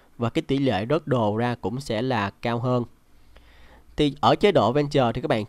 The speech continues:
chỉ tiêu tốn khoảng mười năng lượng cho mỗi lần các bạn tham gia.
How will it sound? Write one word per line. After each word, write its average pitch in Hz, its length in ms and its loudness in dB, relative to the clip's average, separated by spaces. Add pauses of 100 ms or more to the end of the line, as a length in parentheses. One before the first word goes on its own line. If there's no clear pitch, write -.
chỉ 110 140 -2
tiêu 156 220 0
tốn 147 300 2
khoảng 139 300 -4
mười 123 200 2
năng 127 140 0
lượng 110 420 0
cho 139 140 0
mỗi 113 240 -2
lần 135 240 0 (100)
các 139 80 -2
bạn 104 120 -2
tham 127 200 -4
gia. 131 280 2